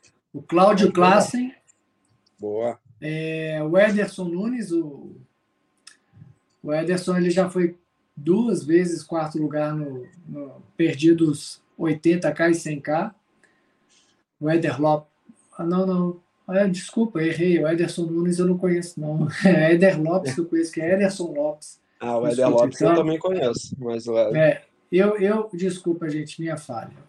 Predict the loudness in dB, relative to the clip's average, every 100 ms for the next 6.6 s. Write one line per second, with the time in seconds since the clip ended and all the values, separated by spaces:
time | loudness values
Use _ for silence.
0 | _ -4 0 0 0 -2 2 4 4 4
1 | 2 0 0 0 -6 -12 -20 _ _ -6
2 | 0 4 6 6 6 2 0 -6 -14 -16
3 | -20 -20 _ _ _ _ _ _ _ _
4 | _ _ _ _ -14 -10 -8 -6 -6 -8
5 | -6 -6 -6 -10 -16 _ _ _ -4 6
6 | 6 6 2 -2 -2